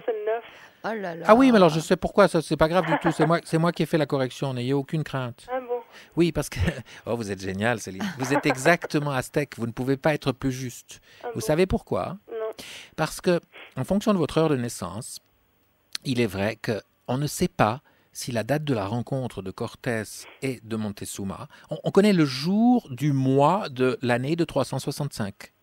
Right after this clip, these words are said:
Speaker 3: jours. Vous y êtes ?
Speaker 1: Mhm.
Speaker 3: On connaît le jour du calendrier de deux cent soixante jours. Et on hésite toujours entre un huit ou un neuf,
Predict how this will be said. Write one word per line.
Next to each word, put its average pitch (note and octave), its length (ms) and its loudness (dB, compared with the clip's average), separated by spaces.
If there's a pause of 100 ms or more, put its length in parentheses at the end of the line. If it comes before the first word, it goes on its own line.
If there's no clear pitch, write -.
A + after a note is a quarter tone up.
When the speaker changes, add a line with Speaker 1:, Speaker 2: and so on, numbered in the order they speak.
Speaker 3:
jours. G#2 440 -12
Vous A#2+ 160 -8
y - 20 -2
êtes ? - 260 -8 (120)
Speaker 1:
Mhm. G4 300 -20 (320)
Speaker 3:
On D3+ 100 -2
connaît D3 360 0
le A2 160 2
jour D3+ 380 0
du C3 140 -8
calendrier G2+ 420 -4
de D#3 80 2
deux G2 160 -6
cent A#2+ 180 -4
soixante A3 380 -2
jours. E3+ 460 -2 (580)
Et D#3+ 80 2
on F3+ 80 4
hésite G3+ 320 -2
toujours G3+ 480 0
entre G3 220 0
un D#3 100 4
huit F#3+ 260 0
ou G3 120 4
un D#3+ 80 2
neuf, - 480 -2